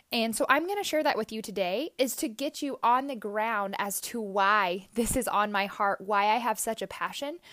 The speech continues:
for leading and inspiring other women to love them as they are now instead of waiting for someone else's approval to love who they are.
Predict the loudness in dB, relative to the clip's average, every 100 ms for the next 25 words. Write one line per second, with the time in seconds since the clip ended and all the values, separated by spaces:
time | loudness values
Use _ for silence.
0 | -20 -20 -16 0 4 4 2 -2 -4 -6
1 | -6 -4 -2 -2 -4 0 0 2 -2 -4
2 | -2 -2 0 -2 -4 -8 -12 -20 -20 -10
3 | 0 0 0 0 4 4 2 -2 -2 0
4 | 2 2 2 0 0 2 0 -2 -2 -2
5 | -4 -6 -4 -2 2 4 4 2 0 0
6 | 0 -4 -6 -6 -4 0 2 2 0 0
7 | 0 0 -4 -4 -6 -6 -4 2 2 2
8 | -2 -4 _ -20 -20 -4 -4 2 4 4
9 | 0 -2 -2 -2 -4 -6